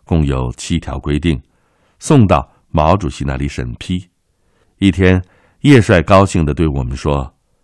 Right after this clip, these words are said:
：“好了，好了。”毛主席签发了八条命令，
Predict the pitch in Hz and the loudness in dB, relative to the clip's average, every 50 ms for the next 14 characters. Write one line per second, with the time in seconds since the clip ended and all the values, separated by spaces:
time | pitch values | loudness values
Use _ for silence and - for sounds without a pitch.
0 | _ _ _ _ _ - - 76 67 64 64 64 64 73 80 76 65 - _ _ | _ _ _ _ _ -10 -8 -8 -8 -8 -8 -8 -4 -2 -2 -2 -2 -6 _ _
1 | _ - - 67 64 64 69 76 78 - - _ _ _ _ _ _ _ _ _ | _ -10 -8 -8 -6 -6 -6 -4 -6 -6 -8 _ _ _ _ _ _ _ _ _
2 | _ _ _ _ _ _ _ _ - - 98 101 113 110 104 87 80 90 90 - | _ _ _ _ _ _ _ _ 0 4 6 6 6 6 4 0 0 -2 -2 0
3 | - 98 95 92 - 101 90 87 78 69 65 - - 113 117 113 107 - - 76 | 0 0 0 0 0 0 0 0 0 -2 -2 2 2 4 4 2 0 -2 -4 -6
4 | 64 69 73 95 98 80 67 71 67 | -4 -2 0 0 0 0 -2 -4 -8